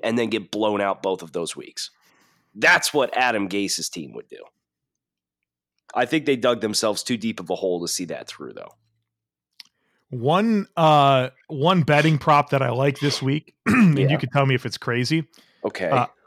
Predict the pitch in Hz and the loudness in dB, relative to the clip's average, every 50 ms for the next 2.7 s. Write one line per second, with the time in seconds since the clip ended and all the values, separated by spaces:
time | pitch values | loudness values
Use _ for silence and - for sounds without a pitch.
0 | _ - 135 127 127 120 113 - 143 170 208 220 156 147 165 165 165 156 139 147 | _ -4 0 2 2 2 2 2 2 4 4 4 2 2 4 4 4 4 4 2
1 | 139 120 110 131 139 143 147 127 127 135 135 135 123 120 117 - - 120 123 127 | 2 2 2 2 4 4 4 2 2 2 2 2 0 -2 -4 -6 -6 -4 -2 -2
2 | 123 117 - 120 117 113 107 101 104 98 92 82 - - | -2 -4 -4 -6 -4 -4 -4 -6 -6 -8 -10 -14 -18 -20